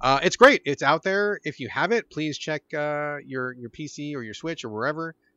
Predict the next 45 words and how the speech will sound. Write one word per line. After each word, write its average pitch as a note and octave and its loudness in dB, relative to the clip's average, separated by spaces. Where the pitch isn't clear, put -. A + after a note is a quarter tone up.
Update D#3 0
that D#3 0
shit. F3 -4
Get D3 -2
it C3 -10
for C3+ -14
free. D#3+ -6
Start B2+ -6
playing D3+ -6
that D3 -6
game. D#3+ -8
If A2+ -8
you G2 -10
haven't D#3 -2
played F#3 2
it F3+ 0
and C3 -6
you B2+ -4
like C#3+ -4
tactics, D3 -6
you C3+ -4
like A#2 -6
X C3 -8
com, D3 -8
that C3+ -6
kind D#3+ -6
of - -12
thing, E3+ -8
it's D#3+ -8
like, B3 0
it's - -10
like E3 -6
the D#3 -2
best C#3 -2
one A#2+ -4
of B2+ -6
those B2+ 0
that's A#2+ -6
ever A#2 -4
been G2+ -8
made. F#2 -12
So G2 -16
check - -4
it G#3 2
out A2+ 0